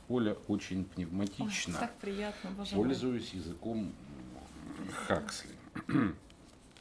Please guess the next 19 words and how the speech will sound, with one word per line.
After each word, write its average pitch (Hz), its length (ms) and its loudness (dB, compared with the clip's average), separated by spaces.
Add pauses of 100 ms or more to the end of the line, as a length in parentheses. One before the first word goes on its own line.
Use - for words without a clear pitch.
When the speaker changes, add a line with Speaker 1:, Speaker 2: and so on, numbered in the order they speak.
(960)
Speaker 1:
Ну 233 160 12
вот, 151 300 10
эм, 80 720 2 (840)
в - 40 -10
совместный 151 540 8
полет 151 460 6
на - 20 4
вертоплане, 120 800 4 (200)
э, - 40 -8 (680)
парочка, 80 540 -2
э, - 600 -8 (120)
улетает 156 640 0
в 104 60 -2
романе. 156 500 2 (880)
<clears throat> 95 720 0
"Они 165 200 10
сели 180 280 8
в 131 80 6
машину", 69 560 2